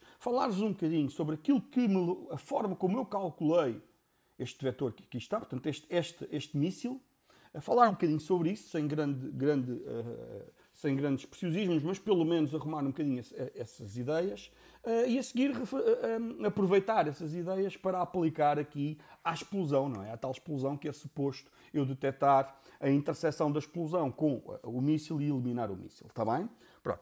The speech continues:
para isso, o que é que vamos, vamos fazer? Vamos então olhar aqui um bocadinho para este código e tentar perceber aqui o seguinte. Eu coloquei aqui no, no fecheiro physics, estão a ver?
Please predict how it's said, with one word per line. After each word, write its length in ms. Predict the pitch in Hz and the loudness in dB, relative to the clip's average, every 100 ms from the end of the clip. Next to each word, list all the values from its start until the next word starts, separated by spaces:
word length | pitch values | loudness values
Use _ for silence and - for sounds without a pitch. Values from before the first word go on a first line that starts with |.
| _ | _
para 220 | - 294 | 2 4
isso, 340 | 190 139 - | 4 2 -4
o 40 | 147 | -6
que 80 | 247 | -6
é 40 | |
que 80 | 196 | 0
vamos, 220 | 196 170 | 0 0
vamos 300 | 170 175 156 | -2 -4 -4
fazer? 320 | 156 123 98 | -8 -8 -8
Vamos 180 | 139 202 | -8 -4
então 240 | 233 160 | -4 -2
olhar 240 | 131 135 139 | -2 0 -2
aqui 140 | - | -2
um 40 | 151 | -4
bocadinho 280 | 147 117 | -2 -6
para 120 | 135 120 | -4 -6
este 160 | - | -6
código 380 | - 180 190 - _ _ _ _ _ _ _ _ _ - | -2 -2 -2 -6 _ _ _ _ _ _ _ _ _ -4
e 120 | 175 | 0
tentar 320 | 165 147 104 | 2 2 0
perceber 480 | - - 160 175 156 | -8 -8 0 0 0
aqui 460 | - - 156 160 285 311 277 | -10 -6 -6 -6 -12 -16 -12
o 80 | |
seguinte. 380 | - - - - | -12 -12 -18 -14
Eu 140 | - 233 | -8 -4
coloquei 440 | 262 - 135 120 | -2 0 0 0
aqui 240 | 151 131 123 | -2 -2 -2
no, 220 | 180 139 | -2 -4
no 160 | 190 196 | -6 -8
fecheiro 280 | - 113 - | -6 -8 -4
physics, 560 | 170 156 175 - - _ _ _ | -4 -4 -8 -14 -20 _ _ _
estão 160 | 190 | -2
a 20 | |
ver? 240 | 147 104 | 0 0